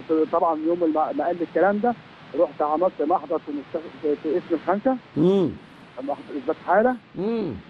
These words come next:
Speaker 1: وشاكي.
Speaker 2: امم. ومستني بقى.
Speaker 1: ومستني، مستني يا، يا أستاذ
Speaker 2: حد
Speaker 1: جابر
Speaker 2: وعدك بحاجة في الخنكة؟
Speaker 1: لا، وعدني بإيه؟ ده، لا، ده، ده، يا، وعدني بالتهديدات.
Speaker 2: امم.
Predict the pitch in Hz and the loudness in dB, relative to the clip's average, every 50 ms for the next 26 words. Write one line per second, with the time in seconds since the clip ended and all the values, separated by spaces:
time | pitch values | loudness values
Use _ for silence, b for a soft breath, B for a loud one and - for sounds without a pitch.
0 | - 320 196 202 262 311 320 277 - - - - - - - - - - - - | -4 -2 0 2 4 4 4 2 -2 -6 -20 -20 -20 -20 -20 -20 -20 -20 -20 -20
1 | - - - - - - - - - 156 185 202 208 196 160 120 - - - - | -20 -20 -20 -20 -20 -20 -20 -12 -6 -4 -2 0 0 0 -2 -4 -8 -12 -20 -20
2 | - - - - - - - - - - - - - - - - - - - - | -20 -20 -20 -20 -20 -20 -20 -20 -20 -20 -20 -20 -20 -20 -20 -20 -20 -20 -20 -20
3 | - - - - - - - - - - - - - - - - - - - - | -20 -20 -20 -20 -20 -20 -20 -20 -20 -20 -20 -20 -20 -20 -20 -20 -20 -18 -12 -4
4 | - 147 170 208 208 - - 294 320 320 302 277 233 214 202 - - - - _ | 0 2 4 4 4 4 4 4 4 4 4 2 0 0 -2 -4 -10 -20 -20 _
5 | _ - _ _ _ - - - - - - - - 156 175 196 190 - 254 277 | _ -20 _ _ _ -20 -20 -20 -20 -20 -20 -10 -6 -6 -4 -4 -2 0 0 0
6 | 320 320 285 247 190 190 185 - 180 - - 202 214 214 214 208 190 185 175 170 | 0 0 0 -2 -2 -2 -4 -4 -4 -2 0 -2 -2 0 -2 -2 0 2 2 2
7 | 160 156 156 156 156 151 151 143 - - 196 254 226 196 240 254 269 262 269 240 | 2 0 0 0 0 -2 -2 -4 -2 2 2 2 4 4 4 4 6 4 2 0
8 | 240 196 202 208 165 - 214 269 254 254 170 214 196 - - 262 285 247 - 302 | -2 -2 -2 -4 -2 0 0 0 0 0 -2 -2 -4 -2 0 0 0 2 2 2
9 | 302 240 - - - - - - - - - - - - - - - - - 139 | 2 2 -2 -6 -20 -20 -20 -20 -20 -20 -20 -20 -20 -20 -20 -20 -20 -18 -12 -6
10 | 147 185 202 - 180 180 180 185 170 160 160 175 165 156 156 208 220 214 208 190 | -4 -4 -4 -4 -6 -8 -6 -6 -4 0 2 4 4 4 2 0 0 2 2 2
11 | 185 170 156 147 160 170 180 196 185 185 190 185 185 175 165 180 175 160 160 160 | 4 2 2 4 4 4 4 2 0 2 2 4 4 4 2 2 0 0 -2 -2
12 | 151 151 156 156 151 - 165 170 170 175 180 247 302 262 220 - 160 147 151 147 | -2 0 0 -2 -4 -4 0 2 2 4 4 4 4 2 2 -2 -4 -4 -2 4
13 | 180 185 170 131 - - - - - - - - - - - - - - - - | 4 4 4 4 0 -8 -18 -20 -18 -18 -20 -20 -20 -20 -20 -20 -20 -20 -12 -6
14 | 156 175 196 202 190 160 | -2 0 2 2 2 0